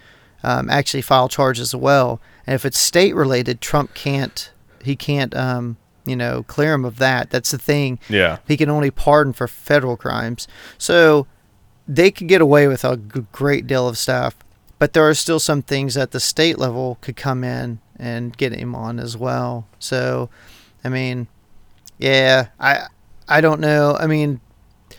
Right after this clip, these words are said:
Speaker 1: I think you're right, though. I don't, with the way the system is, it, it would be simple, you'd think, for him to just go to Manafort and say, "Hey, dude, you don't do anything, blah, blah, blah." But you have to also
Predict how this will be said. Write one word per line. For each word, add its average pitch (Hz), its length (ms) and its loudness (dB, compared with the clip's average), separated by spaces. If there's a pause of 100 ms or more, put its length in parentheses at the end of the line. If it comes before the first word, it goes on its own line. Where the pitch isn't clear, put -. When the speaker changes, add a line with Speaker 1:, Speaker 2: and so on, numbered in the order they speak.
(300)
Speaker 1:
I 151 80 4
think 202 240 4
you're 139 120 2
right, 143 260 2
though. 123 180 0
I 131 100 2
don't, 147 320 0
with 143 100 -2
the 143 60 -2
way 151 120 6
the 139 100 0
system 147 380 -4
is, 131 160 -4
it, 139 160 -6
it 151 80 2
would 143 220 -2
be 135 160 -4
simple, 143 440 -2
you'd 131 200 -4
think, 139 220 -2
for 131 220 -6
him 131 80 -4
to 127 80 -6
just 123 240 -6
go 135 140 0
to 131 60 -4
Manafort 135 460 -4
and 123 80 -12
say, 131 160 -4
"Hey, 170 240 2
dude, 135 240 -2
you 135 80 -2
don't 139 120 -2
do 147 60 0
anything, 135 440 -4
blah, 131 140 -2
blah, 127 100 -2
blah." 147 220 2
But 143 260 -4
you 165 120 4
have 170 160 4
to 151 80 4
also 131 440 2